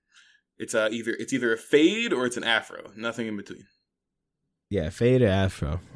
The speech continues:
Speaker 2: <laughs> or a cowboy hat, or a do-rag.
Speaker 1: Yeah, or a
Speaker 2: Yeah.
Speaker 1: do-rag, or you just bald, 'cause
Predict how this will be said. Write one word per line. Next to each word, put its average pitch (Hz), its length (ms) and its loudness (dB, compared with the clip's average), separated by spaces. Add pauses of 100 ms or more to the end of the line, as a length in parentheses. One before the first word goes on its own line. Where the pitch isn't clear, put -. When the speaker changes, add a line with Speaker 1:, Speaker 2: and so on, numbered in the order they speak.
Speaker 2:
<laughs> - 220 -8
or 113 160 6
a 107 60 4
cowboy 101 400 4
hat, 78 280 -4 (280)
or 98 140 8
a 92 40 8
do-rag. 92 560 4 (1700)
Speaker 1:
Yeah, 123 180 2
or 127 220 -2
a - 20 2
Speaker 2:
Yeah. 123 60 -4
Speaker 1:
do-rag, 120 480 4
or 170 180 6
you 175 80 2
just 147 220 -4
bald, 110 440 4
'cause - 220 -6